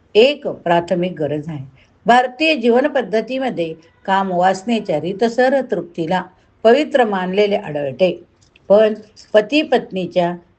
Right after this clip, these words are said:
लैंगिक जीवनामध्ये देखील संयम पाळल्याखेरीज अध्यात्म साधना होणे कठीण जाते. हा संयम पाळण्यासाठी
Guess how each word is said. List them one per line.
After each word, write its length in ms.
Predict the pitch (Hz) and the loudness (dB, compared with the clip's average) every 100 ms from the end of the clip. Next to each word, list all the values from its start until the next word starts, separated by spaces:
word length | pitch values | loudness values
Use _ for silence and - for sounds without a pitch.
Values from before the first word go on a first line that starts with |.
| - | 2
लैंगिक 460 | 202 233 277 294 | 2 4 0 0
जीवनामध्ये 880 | 247 190 190 190 254 233 147 151 139 | -2 -2 -4 -2 0 -2 -4 -6 -6
देखील 480 | 151 156 170 160 160 - _ | -6 -4 -2 -4 -6 -18 _
संयम 520 | - 233 233 233 262 | 0 2 4 2 2
पाळल्याखेरीज 960 | 277 226 170 160 175 180 247 240 151 135 - _ - | 0 0 0 0 -2 0 0 0 -2 -8 -18 _ -2
अध्यात्म 580 | 185 185 226 247 240 190 | -2 2 2 2 -2 -6
साधना 420 | 175 165 143 175 | -4 -4 -4 -6
होणे 300 | 175 180 180 | -4 -4 -4
कठीण 400 | - 131 - 202 | -6 -8 -6 -6
जाते. 380 | 247 240 123 123 _ _ _ | -8 -8 -12 -14 _ _ _
हा 120 | 233 | 0
संयम 520 | 262 262 254 254 294 302 | 2 0 0 0 0 0
पाळण्यासाठी 840 | 247 202 202 202 208 254 180 160 | 0 0 -2 -2 -4 -4 -6 -10